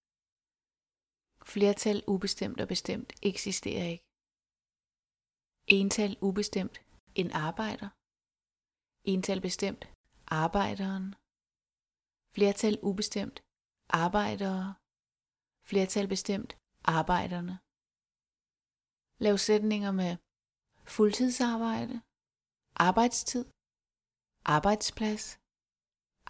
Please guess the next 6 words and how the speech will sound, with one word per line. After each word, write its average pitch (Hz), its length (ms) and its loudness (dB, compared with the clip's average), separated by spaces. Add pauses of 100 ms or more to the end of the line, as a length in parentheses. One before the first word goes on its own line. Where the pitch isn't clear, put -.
aftenarbejde, 214 840 2 (960)
min 196 140 4 (120)
kærestes, 196 540 2 (400)
søsters, 214 420 0 (540)
datters, 180 340 0 (500)
nabos 180 360 0